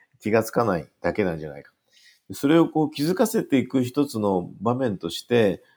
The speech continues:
あの、アートっていうのは重要な役割を果たしてると思うんだよね。で、まあ、だから、あの、ユックが書いている三冊目っていうか、一番新しい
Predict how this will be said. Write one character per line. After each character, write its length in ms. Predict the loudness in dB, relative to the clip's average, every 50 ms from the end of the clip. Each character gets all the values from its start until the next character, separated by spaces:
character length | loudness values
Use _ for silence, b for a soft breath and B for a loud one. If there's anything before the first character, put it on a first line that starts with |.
| b b -8
あ 140 | -6 -4 -4
の、 260 | -2 -2 0 2 2
ア 80 | 2 2
ー 40 | 0
ト 100 | -6 -8
っ 20 |
て 220 | -8 _ _ -6
い 40 | -4
う 20 | -4
の 100 | -4 -6
は 140 | -8 -8
重 200 | -6 -4 -4 -2
要 140 | 0 0 0
な 120 | 0 0 -2
役 180 | -2 0 0
割 160 | 0 2 2
を 80 | 0 -2
果 80 | -4 -4
た 180 | _ -2 -2
し 120 | -2 -6 -12
て 180 | _ -4 -4
る 80 | -4 -4
と 100 | -6 -6
思 160 | -4 -4 -4
う 40 | -6
ん 20 |
だ 100 | -8 -12
よ 60 | -12
ね。 180 | -12 -12 -12 -12 B B B B B B B B B B B _ -4
で、 60 | 0
ま 100 | 2 4
あ、 40 | 4
だ 80 | 4 4
か 100 | 4 4
ら、 220 | 4 4 2 0 -2
あ 100 | -4 -4
の、 520 | -2 0 0 0 0 0 0 0 0 -2 -4 -8 -12 -6
ユ 140 | 2 2 2
ッ 40 | 2 2 0
ク 160 | 2 2 2
が 0 | 4
書 140 | 2 2 2
い 100 | 2 2
て 100 | 0 2
い 40 | 2
る 280 | 2 2 0 -4 -8 _
三 220 | -4 -2 -2 -2
冊 220 | -2 -6 -10 -6 -4
目 100 | -4 -4
っ 40 | -4
て 120 | -4 -6
い 40 | -4
う 20 |
か、 80 | -4 -2
一 140 | -2 0 2
番 180 | 4 4 4
新 300 | 2 2 2 2 4 2
し 320 | 2 2 4 4 4 4 0
い 100 | -2